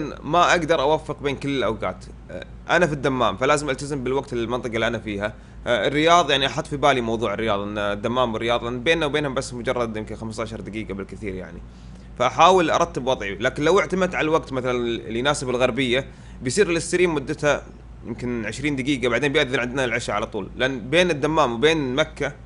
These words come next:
وقت كثير يعني، تقريبا الظاهر نص ساعة، ساعة إلا ربع، فوقت طويل.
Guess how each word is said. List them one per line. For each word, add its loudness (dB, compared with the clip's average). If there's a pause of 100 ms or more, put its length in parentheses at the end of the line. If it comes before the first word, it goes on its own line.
(460)
وقت 6
كثير -4
يعني، -8 (220)
تقريبا -2
الظاهر 2
نص -6
ساعة، 0
ساعة -6
إلا -2
ربع، -4
فوقت -2
طويل. 0